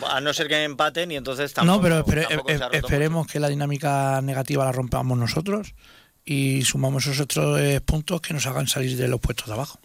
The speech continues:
Speaker 1: Bueno, tampoco nos hacen salir de los, pero por lo menos
Speaker 2: Pero bueno,
Speaker 1: si pincha el Almagro le empatamos a puntos.
Speaker 2: Bueno, pero y si no estamos más cerca de salir de
Speaker 1: Eso
Speaker 2: todo
Speaker 1: sí.
Speaker 2: lo que sea sumar, siempre
Speaker 1: Eso sí.
Speaker 2: es estar más cerca de salir de los puestos de abajo.
Speaker 1: Eso sí.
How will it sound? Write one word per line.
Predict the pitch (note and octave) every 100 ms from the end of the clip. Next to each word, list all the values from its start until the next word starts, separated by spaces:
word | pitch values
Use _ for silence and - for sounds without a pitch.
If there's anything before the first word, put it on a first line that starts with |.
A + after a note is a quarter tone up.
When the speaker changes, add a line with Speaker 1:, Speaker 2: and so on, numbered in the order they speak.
| -
Speaker 1:
Bueno, | C#3
tampoco | C3 C#3+ E3
nos | E3 C3+
hacen | C3 A#2 A2 G2
salir | G2 G2+ F#2
de | F#2
los, | F#2 F#2 F2+ E2 -
pero | A2
por | G#2+ A2
lo |
menos | A#2 C#3+ D#3
Speaker 2:
Pero | D#3
bueno, | G#3 G3 C#3+
Speaker 1:
si | - C3+
pincha | D#3 D3+
el | F3
Almagro | E3+ E3 F3+ F#3+
le | E3+
empatamos | C#3 F#3+ D3+ B2+
a |
puntos. | A#2 G#2 E2+ - - - -
Speaker 2:
Bueno, | F3+ G3
pero | F#3+ D3+
y | D3 D3
si | C#3
no | D3
estamos | D3 F#3+ F#3+
más | D3+ -
cerca | F3+ D#3
de | C#3
salir | C3 C3+ C#3+ C#3
de | C3+
Speaker 1:
Eso | C3 D#3
Speaker 2:
todo | E3+
Speaker 1:
sí. |
Speaker 2:
lo | G3
que | F3+
sea | E3+
sumar, | D#3 E3 F#3
siempre | - D#3+ D#3+
Speaker 1:
Eso |
sí. | C#3+
Speaker 2:
es |
estar | C#3+ C#3+
más | C#3
cerca | C#3+ C3+ C3+
de | A#2
salir | C3 C3
de | B2+
los | A#2+
puestos | C3+ -
de | A#2+
abajo. | A2 - -
Speaker 1:
Eso | - A2+
sí. | G2+ F2